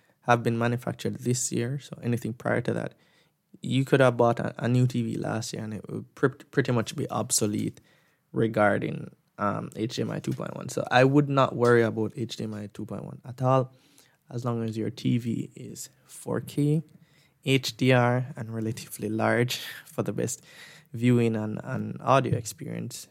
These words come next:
in some of these T Vs. I think that's fine. You can get, there's a, there are a bunch of steals out right now.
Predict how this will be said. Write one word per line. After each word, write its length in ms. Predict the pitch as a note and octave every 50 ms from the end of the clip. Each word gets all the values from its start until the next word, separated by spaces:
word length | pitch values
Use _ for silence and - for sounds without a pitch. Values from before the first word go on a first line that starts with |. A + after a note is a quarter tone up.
| _ - D#3+ -
in 100 | A#2 A#2
some 160 | - - A2+ A2
of 80 | A2
these 220 | A2+ A#2 A#2 - -
T 160 | A#2+ B2 A#2+
Vs. 260 | A#2+ A#2+ A#2+ B2 B2 - - - - - - _ _ _ -
I 60 | A#2+
think 220 | - B2 A#2 - -
that's 240 | - C3 - -
fine. 500 | - - C3+ C3 C3+ C3+ C#3 C3+ C3 B2+ - - - _ _ _ _ - - _ _ _ _ _ _ _ _ - - - - - -
You 160 | - A#2 A#2
can 240 | - B2 A#2 A#2+ A#2+
get, 200 | B2+ A#2+ B2+ B2+
there's 200 | C3 B2+ B2+ A#2+
a, 100 | B2+ - -
there 160 | B2+ C3+ B2+
are 40 | B2+
a 20 |
bunch 260 | B2 - C3+ C3 B2+ -
of 100 | B2+ -
steals 440 | - - C3+ C3+ C3 B2+ A#2+ -
out 200 | B2 A#2+ - -
right 240 | - C3+ C3 A2+ A2
now. 340 | A#2 A#2+ B2 B2 B2+ B2